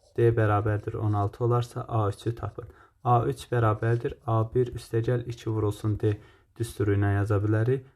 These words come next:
Buradan da A bir səkkiz, iki vurulsun on altı bərabərdir qırx edər. Doğru cavab A bəndi oldu dördüncü sualda. Beşinci sual.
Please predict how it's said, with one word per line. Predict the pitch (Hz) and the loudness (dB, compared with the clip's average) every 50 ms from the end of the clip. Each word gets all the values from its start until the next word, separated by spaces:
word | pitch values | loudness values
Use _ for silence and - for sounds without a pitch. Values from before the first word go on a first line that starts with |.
| _ _ - | _ _ -10
Buradan | - 120 120 117 117 117 | -4 2 2 4 4 4
da | 117 | 2
A | 117 110 107 101 | 2 2 2 2
bir | 110 110 110 | 2 0 0
səkkiz, | - - 113 110 - - _ - 127 131 131 - - | -2 -2 -2 -2 -2 -4 _ -4 -4 -4 -4 -4 -8
iki | - 117 - - 120 | -10 -10 -6 -4 -4
vurulsun | 110 110 107 104 101 98 - - 120 120 120 117 - - | -2 0 0 0 0 -2 -2 -2 -2 -2 -2 -2 -4 -4
on | 113 107 101 | -2 0 2
altı | - 95 98 - - - 117 120 139 131 - - - _ - - _ _ _ _ _ _ _ _ _ - | 2 0 0 -2 -2 0 0 0 0 -2 -8 -18 -20 _ -20 -20 _ _ _ _ _ _ _ _ _ -4
bərabərdir | 110 107 104 101 101 107 107 104 107 - 107 104 - | 0 0 0 0 0 0 -2 -2 -2 -2 -4 -4 -2
qırx | - 107 - - - 104 | -4 -4 -4 -4 -6 -8
edər. | 95 - 101 98 - - - - _ _ _ - | -6 -6 -6 -8 -10 -12 -20 -20 _ _ _ -8
Doğru | 135 135 135 135 139 | -4 -4 -4 -4 -4
cavab | 135 - 120 120 120 | 0 0 2 2 2
A | 117 117 113 110 101 | 0 0 0 2 2
bəndi | 104 101 98 98 98 104 | 2 2 0 0 -2 -2
oldu | 101 98 101 120 120 117 117 | -4 -4 -2 -2 -2 -2 -2
dördüncü | - 101 98 98 - 104 98 95 - 113 | -2 -2 -2 -2 -4 -4 -6 -6 -6 -8
sualda. | - - - 104 101 104 101 - 98 - - - - - _ _ | -10 -8 -6 -6 -6 -6 -6 -10 -12 -16 -20 -20 -20 -20 _ _
Beşinci | - 139 131 - - 127 117 117 120 | 0 0 2 2 2 0 2 2 0
sual. | 117 - - 123 120 123 123 | -2 0 0 2 2 2 0